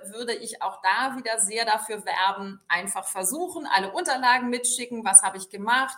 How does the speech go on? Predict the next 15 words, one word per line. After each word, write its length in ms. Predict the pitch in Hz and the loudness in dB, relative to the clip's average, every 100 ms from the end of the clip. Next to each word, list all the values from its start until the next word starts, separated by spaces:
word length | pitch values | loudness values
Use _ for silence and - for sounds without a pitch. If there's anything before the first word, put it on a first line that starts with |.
| - | -6
alle 200 | 185 190 | -6 -2
Zeugnisse, 640 | - 226 247 240 226 226 208 | -2 0 -2 0 4 4 4
dass 160 | 202 | -2
man 140 | 190 185 | -2 -8
sich 140 | - | 0
das 180 | 185 - | 4 4
anschauen 640 | 202 254 - 226 214 214 | 2 0 -2 0 0 -2
kann. 320 | 220 202 208 214 - - - _ _ | -2 -2 -2 -8 -20 -20 -20 _ _
Dann 320 | 196 196 196 | 2 2 -2
kann 180 | - 220 | -2 0
man 200 | 214 208 | 2 0
sicherlich 440 | 214 220 196 202 | 0 -2 -4 -6
prüfen, 460 | - 277 302 285 226 | -8 -6 -4 -4 -4
was 300 | 190 196 - | 4 8 8
geht. 400 | 220 233 285 | 4 -6 -4